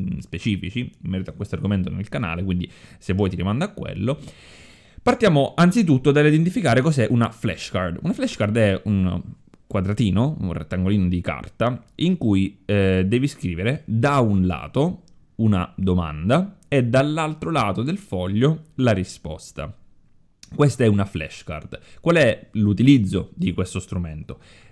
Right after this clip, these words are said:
Leggi la domanda e senza girare il foglio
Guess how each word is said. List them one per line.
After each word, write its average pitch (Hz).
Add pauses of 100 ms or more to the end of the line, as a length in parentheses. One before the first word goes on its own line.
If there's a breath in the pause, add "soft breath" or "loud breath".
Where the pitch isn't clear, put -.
Leggi 123
la 87
domanda 87 (220)
e 135
senza 165
girare 101
il 196
foglio 104